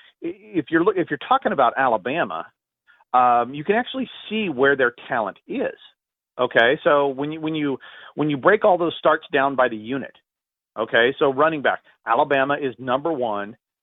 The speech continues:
in running back starts in the N F C in the last ten years. So you know Alabama is recruiting an N F L level running back every single year, right? Alabama's followed by Oklahoma, followed by Ohio State, followed by Georgia.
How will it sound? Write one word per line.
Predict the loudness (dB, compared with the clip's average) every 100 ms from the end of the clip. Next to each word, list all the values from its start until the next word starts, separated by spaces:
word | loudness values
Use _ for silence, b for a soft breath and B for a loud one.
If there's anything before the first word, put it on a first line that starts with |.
| -12
in | -8 0
running | 0 0 0
back | -2 -2
starts | -4 -4 -4 -6
in | -10
the |
N | -6 -6
F | -8 -8
C | -6 -6 -8 _ _ _ _
in | -4
the | -2
last | -2 -4 -6
ten | -8 -8
years. | -10 -12 -20 B B 2
So | 4
you | 4
know | 2 4 6 4 4 0 -2 b b
Alabama | 0 0 0 -2 -4
is | -6
recruiting | -8 -8 -6 -6
an | -8 -10
N | -8
F | -4 0
L | 2
level | 2 -2 -4 -8 _
running | -6 0 0 0 -4
back | -4 -6 -8 _ _ _ _ -4
every | -4 -4
single | -8 -10
year, | -10 -12 -14 _ _
right? | 0 2 2
Alabama's | 4 4 2 0 -2
followed | 0 0 2
by | 2
Oklahoma, | 0 -2 -2 -2 -2 -6 _ _ _ _
followed | -4 -2 2
by | 2
Ohio | 2 0 -2
State, | -4 -4
followed | -2 -2
by | -2
Georgia. | -4 -8 -10 -14